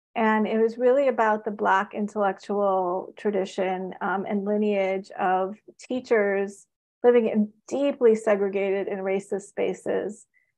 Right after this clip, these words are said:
where they had to very much undercover, like,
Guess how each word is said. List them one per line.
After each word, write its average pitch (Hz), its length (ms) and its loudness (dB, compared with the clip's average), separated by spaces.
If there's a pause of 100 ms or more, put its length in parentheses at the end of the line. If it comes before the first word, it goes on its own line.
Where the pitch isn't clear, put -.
where 196 580 2
they 202 160 2
had 202 360 0
to 196 500 -2
very 240 300 6
much 202 320 -2
undercover, 202 880 -4 (260)
like, 185 380 -2